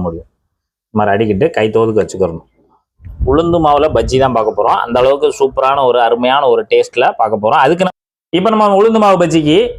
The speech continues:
இன்னைக்கு நூத்தம்பது கிராம் உளுந்து எடுத்திருக்கோம். இப்ப எடுத்து ஒரு மணி நேரம் ஊற வச்சிருக்கோம். ஒரு மணி நேரம் வச்சு ரெண்டு தடவை கழுவி இருக்கோம். ரெண்டு தடவை கழுவின உளுந்து தான் இப்ப நீங்க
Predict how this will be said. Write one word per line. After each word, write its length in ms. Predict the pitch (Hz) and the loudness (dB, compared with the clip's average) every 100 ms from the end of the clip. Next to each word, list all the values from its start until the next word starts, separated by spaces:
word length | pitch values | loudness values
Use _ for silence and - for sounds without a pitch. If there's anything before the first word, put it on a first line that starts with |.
| - | -14
இன்னைக்கு 240 | - 123 131 | -6 -2 0
நூத்தம்பது 400 | 165 160 143 123 120 | 0 0 0 0 0
கிராம் 260 | 131 123 214 - 131 | 0 0 -2 0 2
உளுந்து 240 | 139 123 | 2 0
எடுத்திருக்கோம். 480 | 101 104 90 127 220 - - - - - - - _ - | -2 -4 -2 -2 -2 -6 -14 -12 -10 -12 -14 -20 _ -2
இப்ப 160 | 180 | 0
எடுத்து 220 | 165 208 160 | 2 2 4
ஒரு 100 | 190 208 | 4 2
மணி 160 | 196 185 | 2 4
நேரம் 220 | 180 160 | 4 4
ஊற 80 | 151 | 4
வச்சிருக்கோம். 360 | 135 139 165 151 | 0 -2 0 2
ஒரு 100 | 156 170 | 2 2
மணி 160 | 170 165 | 2 2
நேரம் 200 | 151 139 | 2 0
வச்சு 240 | 135 165 135 | 2 2 2
ரெண்டு 180 | 196 202 | 2 4
தடவை 180 | 196 175 156 | 4 4 2
கழுவி 240 | 151 143 | 2 2
இருக்கோம். 240 | 139 170 | 2 0
ரெண்டு 140 | 143 147 | 2 2
தடவை 180 | 151 135 | 2 2
கழுவின 300 | 131 131 131 123 | 2 2 2 2
உளுந்து 300 | 131 127 147 | 2 2 2
தான் 100 | 135 | -2
இப்ப 200 | 113 123 | -4 -4
நீங்க 140 | 120 | -2